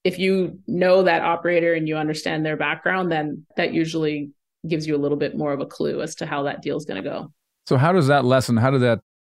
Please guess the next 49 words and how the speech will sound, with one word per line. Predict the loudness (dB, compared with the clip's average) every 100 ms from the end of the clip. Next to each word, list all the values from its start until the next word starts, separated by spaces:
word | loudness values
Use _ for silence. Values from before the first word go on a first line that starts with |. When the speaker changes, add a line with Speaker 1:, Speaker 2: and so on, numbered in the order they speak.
| _ -8
Speaker 2:
translate | 0 2 2 2
into | 0 0
you | 0
being | 2 0
a |
G | 0 0
P? | 0 2 2
You | 2
know, | 2 4
it | 2
is | 2 2
about | 0 0
the | -4
team. | 0 2 2 2
How | 2
did | 2
that | 2
affect | 0 0 -2 0
you | 2
maybe | 2 2 2
as | 2 0
you | 0
went | 2
about | 2 0 -2
building | -2 0 0
your | -2
company | -2 -2 -2 -2
and | 0 0
your, | 0 0 -2 -8 _ _
and | 0
your | 2
team? | 0 0 -2 -4 _ _ _ _ _ _ _ _ _ _ _ _ 0
Speaker 1:
Yeah, | 0 2 0
I | 0
think | 2 2 -2 -12 _ _ _ _ _
one | 0 2
of | 2
the |
biggest | 0 0 -2 -2
things | -2 -2
was | 0 2 2 0
making | 0 0 -2
sure | 0 0
that | 2
I | 0
had | 0 0
the | 2
right | 2 0
mentor. | -2 -2 0 2 2 -2